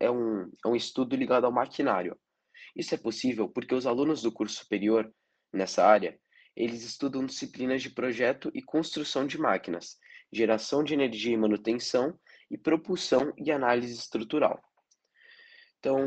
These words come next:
Marcelo, eu gostaria que você falasse um pouco sobre os assuntos que você visitou ao fazer essa matéria.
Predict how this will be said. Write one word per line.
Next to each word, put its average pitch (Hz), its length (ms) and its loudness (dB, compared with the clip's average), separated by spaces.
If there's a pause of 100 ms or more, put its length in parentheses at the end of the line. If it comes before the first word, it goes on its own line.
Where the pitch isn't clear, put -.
Marcelo, 131 580 2
eu - 60 2
gostaria 151 380 0
que - 60 -12
você 160 220 -4
falasse 147 360 0
um 147 40 -8
pouco 139 300 -2
sobre 143 240 -2
os 147 100 -4
assuntos 135 500 -4
que - 100 -10
você 110 280 -2
visitou 104 420 -2
ao 107 60 2
fazer 113 240 -2
essa 107 180 -6
matéria. 90 480 0